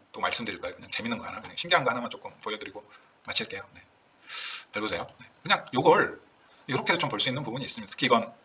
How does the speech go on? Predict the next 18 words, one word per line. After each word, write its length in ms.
케이알더블유 500
차트에서 380
너무나 240
좀 160
잘 200
나타나는데 600
요걸 140
그냥 240
이렇게 400
관점에서 400
볼 120
수 120
있는 160
거예요. 340
네. 160
신기하죠? 540
네. 140
그러니까 260